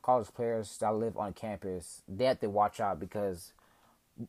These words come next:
they have to watch out that they don't, they don't contract the co-, covid nineteen from other people.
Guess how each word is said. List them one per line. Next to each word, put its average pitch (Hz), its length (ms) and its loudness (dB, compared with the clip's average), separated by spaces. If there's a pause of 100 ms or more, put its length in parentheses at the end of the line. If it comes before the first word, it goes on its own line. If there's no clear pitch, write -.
(420)
they 117 100 -4
have 131 120 -2
to 120 80 6
watch 110 240 6
out 110 140 6
that 92 160 2
they 98 40 -4
don't, 92 280 -8
they 104 60 -4
don't 107 160 -4
contract 101 520 -6
the 95 80 -6
co-, 101 420 -4
covid 101 260 -6
nineteen 95 320 -8
from 98 200 -14
other 98 160 -8
people. 87 500 -12